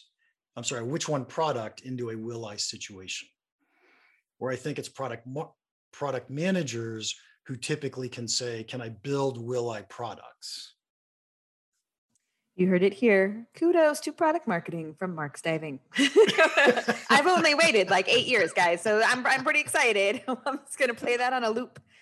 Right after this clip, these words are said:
Speaker 2: uh, back behind me in meetings when I need to get pumped up.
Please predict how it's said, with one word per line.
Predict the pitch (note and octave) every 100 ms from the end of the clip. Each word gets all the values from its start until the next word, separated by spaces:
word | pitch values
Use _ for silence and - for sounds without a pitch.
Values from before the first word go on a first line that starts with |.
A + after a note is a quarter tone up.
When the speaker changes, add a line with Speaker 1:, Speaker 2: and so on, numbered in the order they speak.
| _ _ -
Speaker 2:
uh, | G3+ G3
back | F#3+ G#3 G#3 -
behind | A3+ G3+ G3+
me | F#3+
in | F#3
meetings | G3+ F#3+ F3+
when | F3+
I |
need | E3+ E3+
to |
get | E3 -
pumped | E3 G3+
up. | G#3+